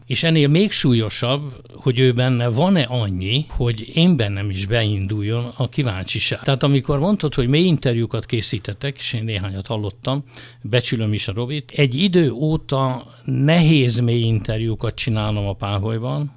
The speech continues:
Hát egyrészt, mert valamelyest időszerűnek kell lenni, másrészt pedig mély interjút azzal lehet készíteni, ki mély. Van mondani valója. És én nekem az az érzésem, hogy az ember rutinból bárkivel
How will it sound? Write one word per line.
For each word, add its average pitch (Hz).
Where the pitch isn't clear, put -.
Hát 127
egyrészt, 131
mert 120
valamelyest 117
időszerűnek 117
kell 117
lenni, 131
másrészt 165
pedig 139
mély 175
interjút 127
azzal 135
lehet 104
készíteni, 131
ki -
mély. 85
Van 143
mondani 123
valója. 87
És -
én 143
nekem 135
az 202
az 151
érzésem, 156
hogy 110
az 143
ember 196
rutinból 160
bárkivel 120